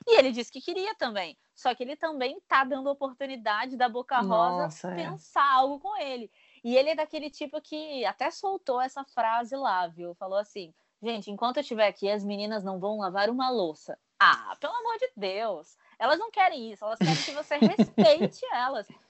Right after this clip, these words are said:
Speaker 1: Principalmente a Gabi, né? Então é um cara aí que realmente, no primeiro paredão, eu acho que ele sai, porque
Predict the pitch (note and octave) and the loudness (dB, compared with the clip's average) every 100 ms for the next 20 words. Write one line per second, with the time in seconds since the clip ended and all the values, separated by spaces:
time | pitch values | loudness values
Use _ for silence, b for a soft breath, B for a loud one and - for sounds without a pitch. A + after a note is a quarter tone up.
0 | _ C#4 D4+ G4 F4 C#4 C#4 D4+ E4+ D#4 | _ -10 -6 -6 -6 -8 -8 -6 -6 -6
1 | C4+ D4+ A3+ A#3 - _ - A3+ C4 D4 | -8 -8 -8 -10 -12 _ -14 -2 0 0
2 | A#4 A4+ C#4+ C4 A3 - B3+ A#3+ C4+ A#3+ | -4 -6 -8 -8 -12 -2 4 6 4 2
3 | A3+ B3+ D4+ C#4+ C4 D#4 B3 B3+ C#4 E4 | -4 -12 -12 -10 -8 -8 -10 -14 -14 -14
4 | D4+ - A#3 A#3 B3 C#4 B3+ C4 F4 E4+ | -14 -12 -6 -4 -2 0 4 6 6 2
5 | C4 C4+ D4+ - F#4 A4 - A#3 F3+ G#3 | 2 0 -4 -8 -10 -8 0 2 2 -2
6 | - G#3 F#3+ | -10 -8 -6